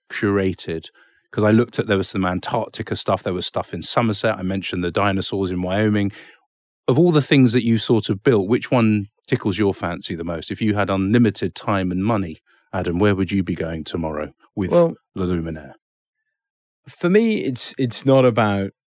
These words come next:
Speaker 2: unlimited time or, or money. It's about the experience that you, you have when you're there. And, you know, actually one of the first trips that we ever built, I really think captured the D N A of what we were trying to do.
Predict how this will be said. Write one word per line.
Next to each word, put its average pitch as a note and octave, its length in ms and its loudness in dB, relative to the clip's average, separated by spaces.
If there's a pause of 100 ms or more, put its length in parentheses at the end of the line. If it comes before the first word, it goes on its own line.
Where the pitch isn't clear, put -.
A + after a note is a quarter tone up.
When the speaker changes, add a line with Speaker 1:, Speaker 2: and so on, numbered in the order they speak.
Speaker 2:
unlimited G2 640 0
time F2+ 320 -4
or, E2+ 280 -6
or F#2+ 120 -2
money. F#2 540 0
It's G2+ 240 -4
about G2 260 0
the F#2 140 -6
experience F2+ 640 0
that E2 180 -10
you, F2 300 -10
you F#2 140 -6
have F2+ 200 -10
when F2+ 140 -6
you're E2+ 120 -8
there. F#2+ 440 0 (100)
And, G2+ 220 -2 (440)
you - 80 -6
know, A#2+ 220 -2
actually D3 340 -4
one C#3 160 2
of A2 120 -2
the G2+ 100 -2
first A2 540 -2
trips - 420 -4
that - 100 -20
we F2 220 -10
ever F2+ 300 -10
built, D#2+ 480 -8 (260)
I G2+ 40 -8
really C3 220 2
think A2+ 260 -6
captured - 520 -6
the - 80 -4
D F2+ 180 -2
N F2+ 140 0
A E2+ 180 -2
of D#2+ 140 -6
what F2+ 160 -6
we E2 80 -10
were E2 100 -8
trying E2 280 -10
to - 100 -20
do. D2+ 300 -10